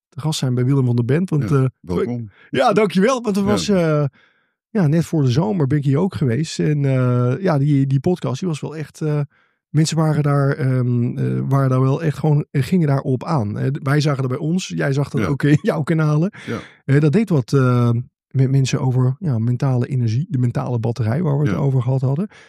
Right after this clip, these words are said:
Speaker 1: Eh, eh, ik was hier naar aanleiding van, eh, ja, dat ik zelf ooit jouw boek gelezen had.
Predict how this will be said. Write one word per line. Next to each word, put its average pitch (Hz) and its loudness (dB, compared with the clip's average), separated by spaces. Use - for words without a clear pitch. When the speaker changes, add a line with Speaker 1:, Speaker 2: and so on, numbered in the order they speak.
Speaker 1:
Eh, 127 0
eh, 143 -2
ik 156 2
was 180 4
hier 143 2
naar 143 0
aanleiding 139 0
van, 127 0
eh, 123 0
ja, 120 -2
dat 131 -4
ik 117 -2
zelf 143 0
ooit 143 0
jouw 123 2
boek 135 0
gelezen 131 2
had. 123 0